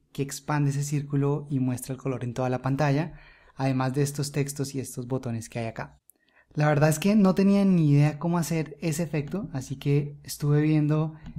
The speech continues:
el código fuente de esta página, estuve revisando los estilos, estuve también viendo por acá abajo el JavaScript y el efecto que hacen es supremamente interesante, así que hagámoslo.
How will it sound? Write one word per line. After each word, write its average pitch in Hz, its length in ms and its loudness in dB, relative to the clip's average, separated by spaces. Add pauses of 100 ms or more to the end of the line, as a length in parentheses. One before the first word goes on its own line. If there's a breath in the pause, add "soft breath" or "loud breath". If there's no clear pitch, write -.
(180 loud breath)
el 143 180 -4
código 143 320 4
fuente 143 460 2
de 143 160 4
esta 135 240 -2
página, 156 400 4
estuve 131 340 -6
revisando 131 640 0
los 139 260 -2
estilos, 175 800 -2 (340 loud breath)
estuve 131 640 -4
también 135 320 2
viendo 131 280 2
por 135 120 -2
acá 135 200 -4
abajo 123 500 -4 (260 loud breath)
el 135 160 2
JavaScript 160 640 2 (840 soft breath)
y 180 520 2 (100)
el 160 160 4
efecto 147 360 2
que 156 120 2
hacen 135 300 0
es 139 140 0
supremamente 143 680 2
interesante, 135 480 -2
así - 140 -12
que 151 360 -2
hagámoslo. 135 520 0